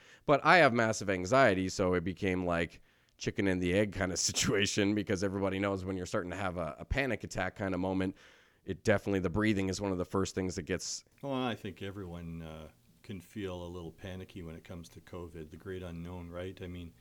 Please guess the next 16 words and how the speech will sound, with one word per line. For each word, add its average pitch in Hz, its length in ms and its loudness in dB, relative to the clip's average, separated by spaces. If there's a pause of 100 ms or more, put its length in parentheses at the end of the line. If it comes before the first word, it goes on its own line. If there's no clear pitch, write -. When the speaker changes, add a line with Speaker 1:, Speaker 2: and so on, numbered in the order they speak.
(360)
Speaker 2:
you 107 100 -10
might 98 180 -6
get 101 180 -10
the 92 60 -16
sniffles, 104 760 -10
or 104 80 -14
you 95 140 -8
might 95 180 -10
be 101 100 -12
on 92 140 -8
a 87 60 -10
ventilator 90 540 -10
close 92 340 -12
to 90 80 -18
death. - 340 -12
You, 101 160 -12